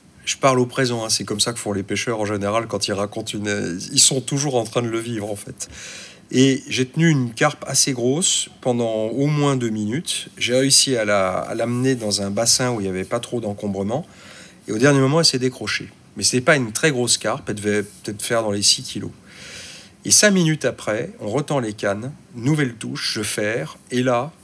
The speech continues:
j'avais mal réglé mon frein. Je fais monter une carpe absolument monstrueuse. C'était une carpe miroir, j'ai bien vu les écailles.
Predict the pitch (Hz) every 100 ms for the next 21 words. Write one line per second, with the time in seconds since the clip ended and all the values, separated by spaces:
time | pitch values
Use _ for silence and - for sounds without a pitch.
0 | - - 117 117 151 185 139 123 117 107
1 | 98 98 - 95 - - - - - -
2 | - - - 151 180 - 139 139 170 170
3 | - 120 95 113 117 101 - 123 147 -
4 | - - - 175 180 - - 123 113 127
5 | 123 113 - - 101 92 90 - 117 104
6 | 151 147 - 131 123 107 95 90 95 113
7 | 123 127 107 98 101 123 143 170